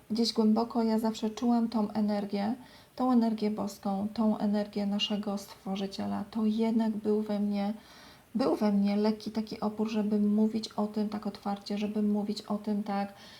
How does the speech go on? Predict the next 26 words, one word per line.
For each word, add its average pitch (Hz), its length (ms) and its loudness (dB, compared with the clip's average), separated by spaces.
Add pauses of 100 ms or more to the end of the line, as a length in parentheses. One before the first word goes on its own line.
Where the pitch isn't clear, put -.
(120)
jak 214 220 4
ja 226 120 4
to 226 120 -4
czuję 214 340 0
w 208 40 -10
środku, 196 460 -6
jak 208 280 -2
ja, 214 220 4 (220)
tak 208 120 -8
samo 214 200 4
jak 202 160 -2
Mireczka 208 440 2
dzisiaj 202 260 -4
powiedziała, 202 720 -2 (480)
jakie 214 220 2
piękne, 233 520 2
jak 214 320 -2
fajnie 240 420 6
jest 214 320 2
odpuścić - 840 -4
to 208 380 -2 (100)
i 214 300 4 (320)
poczuć 254 640 -2 (240)
to, 220 120 0
że 220 140 4
my 220 260 6